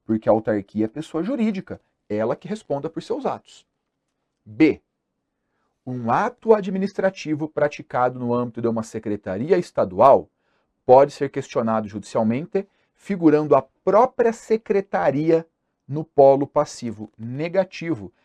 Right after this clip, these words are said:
A secretaria é um órgão e órgão não pode ser processado. Nesse caso, quem é processado é o Estado, a pessoa jurídica. C.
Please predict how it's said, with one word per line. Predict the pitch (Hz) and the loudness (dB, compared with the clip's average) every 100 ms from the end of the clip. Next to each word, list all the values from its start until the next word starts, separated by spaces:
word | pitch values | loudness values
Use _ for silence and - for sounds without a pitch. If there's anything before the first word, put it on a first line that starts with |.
| _ | _
A | - | -12
secretaria | 120 - 120 135 131 117 110 131 147 - | -12 -12 -6 -6 -4 -4 -2 0 -2 -2
é | 139 | -2
um | 156 139 | -2 4
órgão | 127 147 139 110 95 | 6 6 4 0 -8
e | - 117 | -4 4
órgão | 123 131 135 | 4 4 -2
não | 135 | -8
pode | 131 131 127 | 0 0 0
ser | - | -6
processado. | 123 123 - 147 - 117 117 90 _ _ _ - | -8 -10 -10 -12 -2 0 0 -4 _ _ _ -8
Nesse | 120 139 - | -6 -6 -16
caso, | - 110 147 143 95 | -8 -4 -2 -4 -6
quem | - 135 | -12 -10
é | |
processado | 131 117 117 107 95 - 120 160 110 - | -10 -10 -12 -12 -14 -4 -2 -2 -6 -10
é | - 110 | -4 0
o | 120 208 - _ _ - | 2 0 -2 _ _ -10
Estado, | 190 220 - - 117 110 90 85 _ _ | -10 -10 -10 -4 -4 -4 -8 -20 _ _
a | - | -20
pessoa | - 101 - - 95 | -16 -16 -16 -16 -14
jurídica. | 120 208 147 104 - 90 _ _ _ _ _ _ _ _ _ _ _ _ _ _ _ _ _ _ _ _ | -10 -8 -8 -12 -18 -20 _ _ _ _ _ _ _ _ _ _ _ _ _ _ _ _ _ _ _ _
C. | _ - - 147 | _ -8 -4 -2